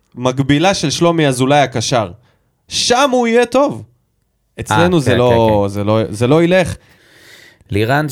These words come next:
Speaker 2: אה, בנצי מיכאלי, הוכחה שאם אנחנו נתקרב להרכב המלא שלנו עם ויטור במקום צדק, אנחנו קבוצת צמרת. אני לא חושב שאנחנו קבוצת צמרת בשום צורה. אה,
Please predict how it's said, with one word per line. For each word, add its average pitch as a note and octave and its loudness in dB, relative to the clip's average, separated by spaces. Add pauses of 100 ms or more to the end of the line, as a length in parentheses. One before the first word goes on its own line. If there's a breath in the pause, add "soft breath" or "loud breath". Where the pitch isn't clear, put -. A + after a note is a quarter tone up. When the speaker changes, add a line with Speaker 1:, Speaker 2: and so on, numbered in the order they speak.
(140)
Speaker 2:
אה, A2+ 0
בנצי D#3 0
מיכאלי, C#3+ -2 (920)
הוכחה G#2 -4
שאם C#3+ -4
אנחנו C#3 -4
נתקרב B2+ -4
להרכב B2+ -4
המלא A#2 -4
שלנו C3+ -4
עם B2+ -4
ויטור A#2 -4
במקום A#2+ -4
צדק, D3 -4
אנחנו G#2 -6
קבוצת F#2+ -8
צמרת. D#2 -12 (760 soft breath)
אני C3 -4
לא G#2 -2
חושב E2+ -12
שאנחנו E2+ -10
קבוצת F2+ -10
צמרת G2 -6
בשום F#2 -6
צורה. G2 -6 (1000 soft breath)
אה, F2+ -6